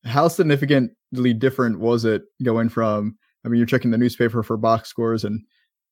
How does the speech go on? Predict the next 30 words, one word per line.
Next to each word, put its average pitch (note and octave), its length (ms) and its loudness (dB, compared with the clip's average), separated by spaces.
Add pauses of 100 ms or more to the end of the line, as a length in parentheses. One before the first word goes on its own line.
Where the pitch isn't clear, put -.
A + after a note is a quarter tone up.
(160)
I A#2+ 80 -2
mean, A2+ 140 0
you're A2+ 220 0 (300)
kind B2+ 140 2
of, A#2+ 80 4
I A#2+ 140 4
would B2 80 4
assume C3+ 260 0
you're A#2 240 2 (240)
probably A2+ 480 -2 (160)
some B2+ 180 -2
kind A#2 140 0
of G#2+ 220 -2 (640)
phone C3 220 0
calls, B2+ 480 2
and G#2+ 160 0
I've A#2+ 180 -2
even A#2+ 160 0
heard B2 140 0
people B2+ 140 0
doing A#2 180 0
faxes B2+ 680 -2 (320)
of, A2+ 260 0
like, A2+ 200 4
<laughs> - 260 -8 (420)
the A#2+ 200 2
updating C3+ 400 2
the A#2+ 80 2
results. A#2+ 520 0 (280)
Um, A2 460 -2